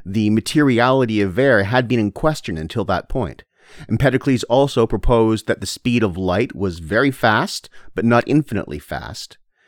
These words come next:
and suggested the extinction of species through failure of physical abilities, and following Anaximander maintained that species change over time through adaptation to their environments.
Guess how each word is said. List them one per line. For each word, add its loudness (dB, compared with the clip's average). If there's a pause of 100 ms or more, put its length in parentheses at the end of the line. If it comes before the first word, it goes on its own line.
(240)
and 2
suggested 0
the 2
extinction -2
of -8
species -6
through -6
failure 2
of -4
physical -2
abilities, -4 (600)
and 2
following 4
Anaximander 0
maintained 2
that -2
species -2
change 0
over 2
time 0
through -4
adaptation -2
to -6
their -4
environments. -4